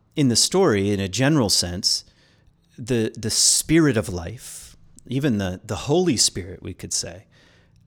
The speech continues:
um, returns when the instincts or nature is restored. That, that,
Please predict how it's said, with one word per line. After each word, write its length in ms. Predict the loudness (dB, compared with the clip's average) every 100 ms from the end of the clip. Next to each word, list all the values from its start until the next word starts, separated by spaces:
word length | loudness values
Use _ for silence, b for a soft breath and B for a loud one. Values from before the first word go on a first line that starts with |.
| _
um, 160 | -4 -4
returns 720 | -2 -4 0 2 4 2 0 -2
when 200 | 0 2
the 140 | 4
instincts 840 | 4 4 0 -6 -6 -4 -4 -6 -16 _ _ _ _ _
or 180 | -2 0 0 -4 _ _
nature 520 | -6 2 2 2 0 -2
is 220 | -4 -6
restored. 520 | -6 -6 -8 -14 -18 -20 -20 -10
That, 280 | -10 -10 -12
that, 200 | -12